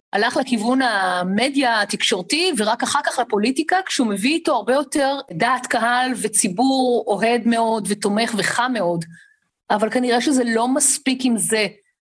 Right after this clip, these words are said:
או זה לא הנשק היחיד המספיק כדי לנצח, so called, במרכאות כפולות, מלחמה.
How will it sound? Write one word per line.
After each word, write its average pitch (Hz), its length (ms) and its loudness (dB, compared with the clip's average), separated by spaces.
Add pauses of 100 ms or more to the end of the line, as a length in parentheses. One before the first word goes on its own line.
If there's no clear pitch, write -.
או 185 100 0
זה 240 320 4
לא 247 240 2
הנשק 247 400 0
היחיד 233 440 0
המספיק 269 680 0
כדי 196 280 0
לנצח, 202 600 2 (100)
so 202 260 -2
called, 214 120 0
במרכאות 202 420 0
כפולות, 208 340 0
מלחמה. 170 420 -2